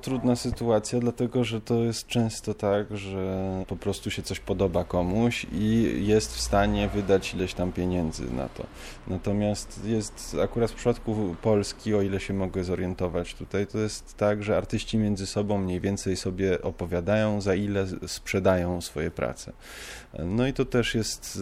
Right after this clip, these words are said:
taka towarzyska, trochę nieformalna określenie zakresu cen. No i w tym przypadku raczej bym się nie, nie sugerował wynikami aukcji młodej sztuki, tylko raczej tymi rozmowami takimi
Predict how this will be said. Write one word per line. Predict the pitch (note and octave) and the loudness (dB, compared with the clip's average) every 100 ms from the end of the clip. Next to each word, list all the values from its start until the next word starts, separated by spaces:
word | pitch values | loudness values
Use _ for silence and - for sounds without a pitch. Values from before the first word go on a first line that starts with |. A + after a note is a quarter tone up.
| F#2 | -2
taka | G2+ G2 G2 | 0 0 -2
towarzyska, | G2+ G2 F#2+ G#2 - F2+ | 0 2 2 0 0 -2
trochę | - F2+ F#2 | 0 -4 0
nieformalna | F#2+ F#2 G#2+ G2 G2 G2 F#2+ F#2+ F#2 F#2 F#2 F#2 | -2 0 2 2 4 2 2 2 4 4 2 0
określenie | F#2+ - G2+ - F#2+ F#2+ F#2+ F2+ - - - | -2 -4 -4 0 0 2 2 0 -4 -12 -6
zakresu | F#2 G2+ G#2 G2+ - | 0 2 4 2 0
cen. | F#2 G2+ F#2+ A2+ B2 - - - - | -2 4 6 6 4 -2 -14 -16 -8
No | - G2+ A#2 | 0 4 6
i | A#2+ | 6
w | |
tym | - B2 | 6 4
przypadku | - - A#2 - A2+ | 4 4 4 4 0
raczej | G#2+ A2 | 2 2
bym | G2+ G#2+ | 2 0
się | - A2 | 2 2
nie, | A2 G2+ | 4 2
nie | C2+ F#2+ G#2+ | 0 2 2
sugerował | G#2+ - G#2+ A2+ A#2 A#2 G2+ F#2+ - - | 2 2 6 6 8 6 4 0 -4 -12
wynikami | G2+ G2+ G#2+ G2+ G#2 G2 F#2+ | -4 2 2 4 2 2 4
aukcji | G2 G#2 - - - | 6 6 4 -4 -2
młodej | F2+ F#2 F#2+ | 2 4 4
sztuki, | F#2+ - F#2+ - G#2+ | 2 0 -2 -2 -2
tylko | A2 - G#2 | -2 0 4
raczej | G#2+ - G#2+ G2 | 4 4 0 0
tymi | - G2+ G2+ G#2 G2+ F#2+ | 0 0 2 2 0 2
rozmowami | F#2 G#2 G2+ G2 G2+ G2+ G2 | 4 4 4 2 2 2 0
takimi | F#2 - F#2+ G2 | -4 -2 0 0